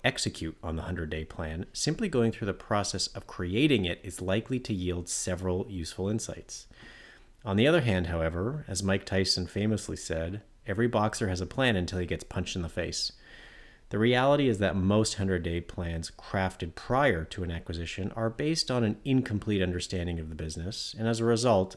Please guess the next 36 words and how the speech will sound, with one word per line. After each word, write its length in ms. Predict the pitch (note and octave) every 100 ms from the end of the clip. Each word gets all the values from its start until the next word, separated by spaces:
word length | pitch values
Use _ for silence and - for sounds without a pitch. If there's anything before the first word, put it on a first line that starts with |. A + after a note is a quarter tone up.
| -
blindly 720 | F2+ F#2+ G#2 A#2 C3 B2 -
executing 560 | A2+ - - G2 F#2
on 80 | E2+
such 260 | E2 F2+ -
a 60 |
plan 440 | - F2+ F2 F2 F2+ -
could 140 | -
actually 300 | C#3+ G3 -
be 100 | G2+
counterproductive 800 | D#2+ - A2 G2 - E2+ E2 E2+ D#2+
in 80 |
some 240 | D#2+ E2+ E2
instances. 640 | E2+ - - - F#2+ - - - - - - - - - -
For 80 | D3+
this 180 | A3 D#3
reason, 360 | B2 G#2+ G#2+
my 160 | A#2 D3+
opinion 400 | A#3 - C#3+ C3+
is 140 | A#2+
that 320 | - G#2+ G#2+ G#2
most 400 | G#2+ D#3+ A3+ -
hundred-day 420 | C#3 C3 A2+ A2
plans 460 | - G#2+ G2+ G2
are 240 | - F#2 E2+
best 480 | F2 A2 A#2 - G2+
left 340 | F#2 F#2+ -
at 160 | A#2 F#2
a 120 | F2+
reasonably 640 | G#2+ C#3 E3 D3 C3 A2+
general 440 | F#2+ F#2 F2+ F2+ E2+
level 300 | D#2+ D2+ D2+
for 160 | -
first-time 480 | D#2 E2+ E2 - D#2+
C 180 | D2+ D#2+ E2+
E 40 |
Os. 320 | D#2 D#2+ -